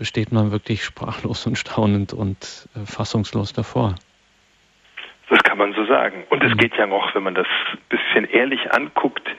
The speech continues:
Speaker 2: äh, sobald man merkt, das war nicht in Ordnung, kann es ja manchmal passieren, also ich entdecke das bei mir,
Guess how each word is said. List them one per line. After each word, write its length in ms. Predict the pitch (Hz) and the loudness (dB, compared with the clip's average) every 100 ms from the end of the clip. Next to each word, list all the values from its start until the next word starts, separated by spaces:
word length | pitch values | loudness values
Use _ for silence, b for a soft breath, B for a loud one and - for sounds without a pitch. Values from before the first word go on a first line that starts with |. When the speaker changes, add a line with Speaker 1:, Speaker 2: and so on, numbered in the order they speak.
| B B B B _ - | B B B B _ 0
Speaker 2:
äh, 220 | 113 113 - - | 2 2 -2 -6
sobald 380 | 127 117 139 - | -2 2 2 2
man 160 | 120 110 | -2 2
merkt, 400 | 101 120 190 - - - | 2 4 2 -2 -10 0
das 120 | - - | 0 2
war 120 | 113 | 2
nicht 180 | 104 - | 2 0
in 120 | 113 82 | 0 0
Ordnung, 540 | 113 143 - 190 165 | 2 2 2 0 2
kann 180 | - 120 | 2 2
es 100 | 85 - | 2 2
ja 100 | 113 | 4
manchmal 500 | 117 202 - 143 123 | 2 2 0 2 2
passieren, 800 | - 110 - - 170 185 208 - | 0 -2 0 2 2 2 0 2
also 220 | 110 98 | 0 0
ich 120 | 95 | 0
entdecke 380 | 101 92 107 104 | 0 2 0 0
das 120 | 95 - | -4 0
bei 100 | 104 | -2
mir, 380 | 98 107 165 160 | 0 2 2 2